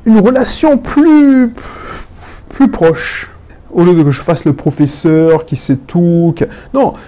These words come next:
je suis juste un gars qui a eu la chance d'avoir des gens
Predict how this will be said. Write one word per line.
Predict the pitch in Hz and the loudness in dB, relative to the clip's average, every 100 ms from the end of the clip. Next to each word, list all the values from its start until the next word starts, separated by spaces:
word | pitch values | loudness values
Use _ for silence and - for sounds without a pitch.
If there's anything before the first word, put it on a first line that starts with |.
| - | -4
je | 180 | -2
suis | - 214 | 0 2
juste | 247 269 220 | 2 0 -2
un | 196 | 0
gars | 143 - - 151 143 - | 0 -2 -10 -20 -20 -6
qui | 165 | -2
a | |
eu | 185 | 0
la | 190 | -2
chance | 196 240 220 208 | -2 -2 -2 -2
d'avoir | - 170 175 190 170 - - - - - | -2 -2 0 0 0 -4 -18 -20 -20 -12
des | 143 175 170 | -4 0 0
gens | 139 151 131 | 0 -2 -2